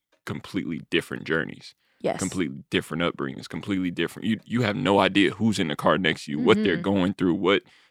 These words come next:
Speaker 1: they could be drunk for all you know. You know what I'm saying? Like, you have no idea.
Speaker 3: Yeah.
Speaker 1: And it's just, that, to me, that's just crazy. And it's billions of people like that. You know what I'm saying? Just
Speaker 3: So
Speaker 1: their
Speaker 3: true.
Speaker 1: own
Speaker 3: So true.
Speaker 1: different mindsets. Just
Speaker 3: Yeah.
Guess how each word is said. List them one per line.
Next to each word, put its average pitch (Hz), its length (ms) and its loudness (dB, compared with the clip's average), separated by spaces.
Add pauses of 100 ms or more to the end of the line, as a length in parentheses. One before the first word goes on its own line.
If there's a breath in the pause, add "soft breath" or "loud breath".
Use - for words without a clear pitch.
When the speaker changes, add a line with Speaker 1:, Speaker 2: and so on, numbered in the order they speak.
(680 soft breath)
Speaker 1:
they 135 100 6
could 117 160 4
be 117 100 4
drunk 110 400 4 (100)
for - 160 4
all 95 140 8
you 147 140 2
know. 110 360 2
You 117 160 4
know 120 120 8
what 120 100 6
I'm 113 80 -2
saying? 127 300 4
Like, 104 120 4
you 127 120 0
have 101 120 2
no 92 360 0
idea. - 460 0 (420)
Speaker 3:
Yeah. 180 180 -10
Speaker 1:
And - 60 -2
it's 85 120 -2
just, - 300 -4 (180)
that, 82 180 4
to 98 80 -2
me, 110 220 6
that's 82 180 2
just - 220 -6
crazy. - 460 -4
And - 80 -8
it's - 240 -12 (500)
billions 67 320 -2
of - 80 -14
people - 240 -8
like - 200 -8
that. - 160 -10
You 87 140 0
know 80 80 2
what 69 80 0
I'm 58 60 -6
saying? 67 200 -4
Just - 120 -6
Speaker 3:
So 101 160 4
Speaker 1:
their - 100 4
Speaker 3:
true. - 120 0
Speaker 1:
own - 380 0 (100)
Speaker 3:
So 202 320 -4
true. 196 400 -6 (140)
Speaker 1:
different 87 240 -6
mindsets. 71 480 -4 (100)
Just - 340 -10
Speaker 3:
Yeah. 98 260 -8